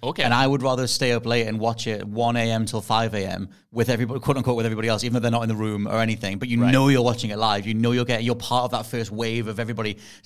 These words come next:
Speaker 2: experiencing it for the first time. Like Death Stranding, like, you're,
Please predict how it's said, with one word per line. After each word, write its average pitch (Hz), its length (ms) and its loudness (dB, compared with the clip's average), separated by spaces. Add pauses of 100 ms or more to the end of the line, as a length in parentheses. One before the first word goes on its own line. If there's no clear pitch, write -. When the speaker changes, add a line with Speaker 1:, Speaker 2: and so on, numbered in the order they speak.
(140)
Speaker 2:
experiencing 135 540 2
it 120 120 -2
for 123 80 -4
the 117 80 -4
first 113 260 -4
time. 127 220 -2
Like 135 160 0
Death 135 160 0
Stranding, 123 460 0
like, 104 160 -4
you're, 117 100 -2